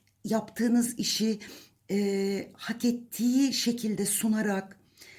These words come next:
kendinizi daha güvenli hissedecek olabilirsiniz. Yahut da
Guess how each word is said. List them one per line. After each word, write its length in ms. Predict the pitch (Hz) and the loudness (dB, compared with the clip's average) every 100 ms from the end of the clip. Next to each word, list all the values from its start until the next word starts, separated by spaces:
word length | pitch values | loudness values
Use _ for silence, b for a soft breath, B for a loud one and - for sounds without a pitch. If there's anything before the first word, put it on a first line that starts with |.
| B B | B B
kendinizi 640 | - 214 202 180 190 254 185 | -2 0 2 0 0 -2 -2
daha 220 | 170 202 | -2 -2
güvenli 500 | 135 170 175 170 196 | -2 -2 0 0 0
hissedecek 680 | 196 - 185 139 185 226 - | -2 -4 -4 -4 -4 -4 -2
olabilirsiniz. 800 | 190 190 170 180 - 175 180 - B B B | -2 0 -2 -2 -2 0 -2 -2 B B B
Yahut 480 | 208 214 175 185 - | -2 -2 -2 -6 -4
da 260 | 170 156 | -4 -4